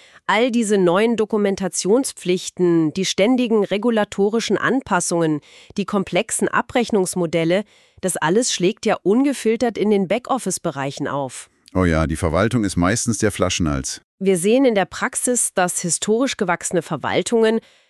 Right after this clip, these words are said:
Speaker 1: die oft noch sehr kleinteilig, extrem personenabhängig und mit unzähligen Medienbrüchen arbeiten,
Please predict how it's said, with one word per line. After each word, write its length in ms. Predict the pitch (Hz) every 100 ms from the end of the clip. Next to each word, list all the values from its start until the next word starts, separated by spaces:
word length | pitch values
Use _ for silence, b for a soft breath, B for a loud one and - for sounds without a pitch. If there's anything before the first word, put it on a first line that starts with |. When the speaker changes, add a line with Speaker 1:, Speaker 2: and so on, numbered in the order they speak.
| b
Speaker 1:
die 100 | 214
oft 200 | 214 262
noch 120 | 262 240
sehr 240 | 226 247
kleinteilig, 1040 | 247 - 196 233 - 214 214 214 214 -
extrem 440 | 185 - - 254 254
personenabhängig 1300 | 214 156 165 226 254 208 196 - 202 208 208 -
und 140 | 226 226
mit 240 | 262 -
unzähligen 760 | 302 381 - 262 247 247 233 220
Medienbrüchen 720 | 190 190 190 175 165 151 160
arbeiten, 560 | 147 147 139 147 160